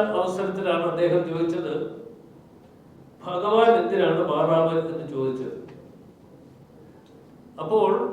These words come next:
അത്തരത്തിൽ ചോദിച്ച ഒരു മുഖ്യമന്ത്രി കേരളത്തിൽ ഉണ്ടായിരുന്നു എന്ന് പറയുമ്പോൾ അതൊന്ന് ഓർമ്മിപ്പിക്കുവാൻ വേണ്ടി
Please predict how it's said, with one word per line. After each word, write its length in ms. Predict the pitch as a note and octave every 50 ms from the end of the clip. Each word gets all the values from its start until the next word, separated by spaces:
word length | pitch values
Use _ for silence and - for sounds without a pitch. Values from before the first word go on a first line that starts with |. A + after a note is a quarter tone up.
| - - - - - - - - - - - - - - - - - - - - E3
അത്തരത്തിൽ 500 | F3 - A#3 A#3+ A#3+ A#3 A#3 A#3 A#3 A#3 A#3 A#3 - G3
ചോദിച്ച 380 | F#3+ G3+ G3+ A3 - G#3+ G#3+ G#3+ A3 A3 G#3+ G3+
ഒരു 100 | G3 G3 G3 F#3
മുഖ്യമന്ത്രി 480 | F3 E3+ - G3+ G3+ G3 - G3+ G#3 G3 F#3+
കേരളത്തിൽ 380 | F3+ F#3 F#3 F#3 F#3 F#3+ F#3 F3+ F3+ E3+
ഉണ്ടായിരുന്നു 520 | - F#3 F#3 F#3+ F#3+ F#3+ F#3+ F#3+ F#3+ F#3+ F#3 F3+ F3
എന്ന് 140 | E3 F3 E3+ D#3
പറയുമ്പോൾ 400 | D3 D#3 D#3 D#3 D#3+ E3 D#3+ D3+ C#3
അതൊന്ന് 240 | C#3 - - D#3 D#3+ D#3 D#3
ഓർമ്മിപ്പിക്കുവാൻ 640 | - F#3 G3 G3 F#3+ G3 F#3+ F#3+ G3 F#3 F#3 F#3 F#3 F#3
വേണ്ടി 240 | F3+ F3+ F3+ F3+